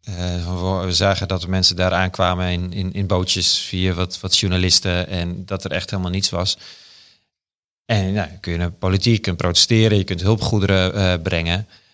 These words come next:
Maar ja, ik dacht, we weten eigenlijk nog helemaal niks. Dus je moet jezelf eigenlijk eerst zien bloot te stellen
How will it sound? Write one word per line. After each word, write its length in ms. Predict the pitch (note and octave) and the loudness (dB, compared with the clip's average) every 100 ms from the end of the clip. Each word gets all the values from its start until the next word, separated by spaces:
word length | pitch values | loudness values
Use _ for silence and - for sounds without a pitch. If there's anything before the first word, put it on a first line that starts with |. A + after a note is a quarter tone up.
| _ | _
Maar 120 | F#2 | -8
ja, 140 | F#2 - _ _ | -6 -8 _ _
ik 100 | G2 | -8
dacht, 220 | G2 E2+ - | -4 -4 -6
we 120 | F#2+ | 2
weten 260 | A2 C3+ - | 4 4 2
eigenlijk 300 | F#2+ - E2+ | -2 -2 0
nog 100 | F2+ | 2
helemaal 200 | E2+ F2 | 2 -2
niks. 300 | - - - _ _ _ _ _ _ | 0 0 -2 _ _ _ _ _ _
Dus 200 | F#2+ - | -10 -4
je 100 | G2+ | 0
moet 200 | G#2 - | 0 0
jezelf 460 | F#2+ G#2 G2 F#2+ - | 0 2 2 0 -6
eigenlijk 720 | G#2 - G#2+ G2 F#2+ - - - _ _ | -4 -4 -6 -8 -8 -10 -14 -20 _ _
eerst 400 | A2 G#2+ G2+ - | 0 2 2 0
zien 280 | - G2+ F#2+ | 0 2 0
bloot 240 | G2+ A2 | 0 0
te 80 | A2 | 2
stellen 520 | - - F#2 F2+ E2+ | 2 4 2 0 -2